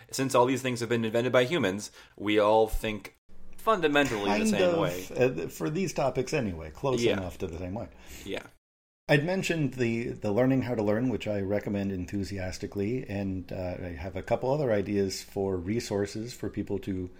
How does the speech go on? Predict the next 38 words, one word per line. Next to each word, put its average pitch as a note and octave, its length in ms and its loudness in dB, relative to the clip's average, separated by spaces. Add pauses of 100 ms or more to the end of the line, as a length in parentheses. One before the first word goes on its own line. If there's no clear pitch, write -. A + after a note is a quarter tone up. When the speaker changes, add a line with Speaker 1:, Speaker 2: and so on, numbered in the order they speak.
(320)
Speaker 2:
eh, - 80 -10 (360)
well, - 240 -8
learn G#2+ 260 2
how G#2 140 0
to F#2 60 -4
learn. F2+ 280 0
Boy, C3+ 160 -4
is E2 180 -6
that F2+ 140 -8
a E2+ 40 -6
great D#2+ 360 -8
name. F2 420 -6
Good B2 160 -2
branding, G#2+ 420 0 (160)
Barbara D#2 260 -8
Oakley. F2 200 -10 (720)
Um, F#2 260 -4 (380)
are, A2+ 200 0 (140)
are A#2 140 4
there G#2+ 140 4
things C#3 480 2
that A2 260 4 (160)
you B2 320 6
have A2+ 460 4 (300)
used B2+ 320 2
in C3 120 6
class C#3 360 6
or A2 200 4
appointed A2 480 0
students B2+ 340 0
or B2+ 60 2
graduates B2+ 480 2
to C#3+ 260 -2
for C#3+ 100 -8
that B2+ 160 -4
kind B2+ 180 0
of C3 140 -2
purpose? - 380 -8